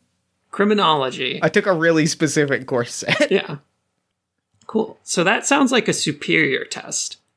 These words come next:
Speaker 2: Okay.
Speaker 1: So if you give me a superior roll,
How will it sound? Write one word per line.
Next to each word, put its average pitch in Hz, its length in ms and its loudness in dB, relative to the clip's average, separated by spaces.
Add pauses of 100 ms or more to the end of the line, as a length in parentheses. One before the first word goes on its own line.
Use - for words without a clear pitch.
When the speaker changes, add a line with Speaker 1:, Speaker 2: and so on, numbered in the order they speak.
(440)
Speaker 2:
Okay. 185 280 -2 (440)
Speaker 1:
So 135 540 2
if 139 240 -4
you 135 160 -2
give 170 160 0
me 180 160 4
a 139 40 4
superior - 600 0
roll, 123 400 -6